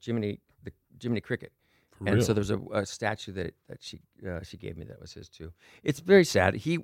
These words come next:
Speaker 1: you know, he, he wanted, he didn't know how loved he was. And when he,
Speaker 2: Really?
Speaker 1: when, when that guy died,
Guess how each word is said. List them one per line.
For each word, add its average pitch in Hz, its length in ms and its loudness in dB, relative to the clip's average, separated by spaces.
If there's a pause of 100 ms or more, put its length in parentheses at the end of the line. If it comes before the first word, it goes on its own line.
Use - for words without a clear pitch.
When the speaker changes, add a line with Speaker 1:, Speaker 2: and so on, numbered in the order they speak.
Speaker 1:
you 147 120 6
know, 135 120 12
he, 151 360 0 (520)
he - 160 2
wanted, 160 460 4 (520)
he - 200 -4
didn't 208 200 4
know 170 80 8
how 123 180 4
loved 107 280 -2
he 78 80 -8
was. - 300 -12 (380)
And 110 80 -2
when 156 100 10
he, 220 80 12
Speaker 2:
Really? 160 140 4
Speaker 1:
when, 180 120 0
when 208 100 6
that 226 120 4
guy 190 100 2
died, 131 500 2